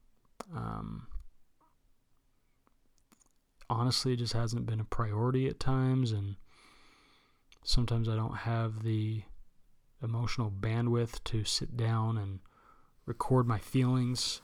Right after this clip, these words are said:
and a lot of times, um, you know, things are complicated with guests, but I, I wanna, I wanna podcast more, and I, <laughs> I probably say that on every episode, so it probably doesn't mean much,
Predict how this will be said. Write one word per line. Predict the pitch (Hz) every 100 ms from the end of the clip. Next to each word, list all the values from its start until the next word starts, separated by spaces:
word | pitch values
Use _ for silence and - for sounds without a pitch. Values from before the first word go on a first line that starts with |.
| -
and | 120 110 110 110 110
a | 107
lot | 110 117
of |
times, | - 120 120 120 113 - - - - - - - - - - - - - - -
um, | 139 117 113 110 110 107 - - - - - -
you | 127
know, |
things | 123 123 113
are |
complicated | - 120 110 - 120 120
with | 110 -
guests, | 110 113 117 - - - - _ 113
but | 107 104 104 - - - - - - - - - _ - -
I, | 117 110 -
I | 110
wanna, | 107 113 110 104 -
I |
wanna | 110 110
podcast | 107 - 113 - 110 107 -
more, | 107 104
and | 113
I, | 101 98 98 -
<laughs> | - - - - - - - - - - -
I | 104
probably | - 107 104 101 101 -
say | - - 104
that | 101 98
on | 98
every | 98 98 107
episode, | - - - 50 50
so | - 50
it | -
probably | - - -
doesn't | - 65
mean | 50 50
much, | 50 - -